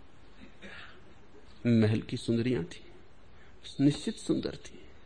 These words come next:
लेकिन मजनू ने आंख उठा के भी न देखा। उसने कहा, "मुझे सिवाय लैला के और कोई दिखाई ही नहीं पड़ता।" और आप शायद ठीक कहते होंगे कि आपको लैला काली कलूटी दिखाई पड़ती। असल में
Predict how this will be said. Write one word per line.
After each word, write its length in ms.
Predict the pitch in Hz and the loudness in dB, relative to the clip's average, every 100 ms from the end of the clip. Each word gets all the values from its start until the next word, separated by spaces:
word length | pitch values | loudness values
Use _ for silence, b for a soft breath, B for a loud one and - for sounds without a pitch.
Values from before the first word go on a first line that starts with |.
| - B B B B B - | -16 B B B B B 2
लेकिन 340 | 120 135 127 - | 4 6 4 4
मजनू 400 | 110 120 127 151 | 4 6 10 10
ने 100 | 139 | 10
आंख 260 | 117 135 135 | 8 6 6
उठा 240 | 117 143 | 4 2
के 120 | 143 | 0
भी 120 | 143 135 | 2 2
न 60 | |
देखा। 440 | 82 - - - - - B B B B | 2 -2 -6 -8 -12 -14 B B B B
उसने 260 | 131 156 | 4 8
कहा, 140 | 135 113 | 8 6
"मुझे 280 | 110 107 98 | 6 4 0
सिवाय 400 | - 104 113 104 | 2 2 4 4
लैला 340 | 95 107 104 | 4 4 4
के 160 | 104 98 | 2 2
और 200 | 101 92 | 2 4
कोई 200 | 101 98 | 2 2
दिखाई 380 | 92 - 85 | 0 -2 0
ही 100 | - | 0
नहीं 160 | - - | 0 -2
पड़ता।" 340 | - - - - B B B B B - | -4 -8 -10 -12 B B B B B 2
और 220 | 139 139 - - - | 4 2 -4 -14 -2
आप 200 | 156 170 - | 0 0 -2
शायद 240 | - 190 - - | 0 0 0 -2
ठीक 220 | - - | -2 2
कहते 240 | - 165 185 | 2 4 2
होंगे 320 | 147 151 - - - - - - - - - B B B B B - | 2 0 -2 -12 -14 -14 -14 -14 -14 -14 -14 B B B B B 0
कि 60 | |
आपको 460 | - 123 143 - 123 | 4 6 4 6 8
लैला 340 | 113 120 135 | 8 8 8
काली 380 | 120 - 110 113 | 4 4 4 4
कलूटी 420 | - 110 110 120 | 4 4 4 2
दिखाई 320 | - - - - | 0 0 0 0
पड़ती। 320 | - - - - - - B B B B | -2 -6 -8 -14 -14 -14 B B B B
असल 280 | 170 - 247 | 8 12 12
में 280 | 160 160 - | 12 12 8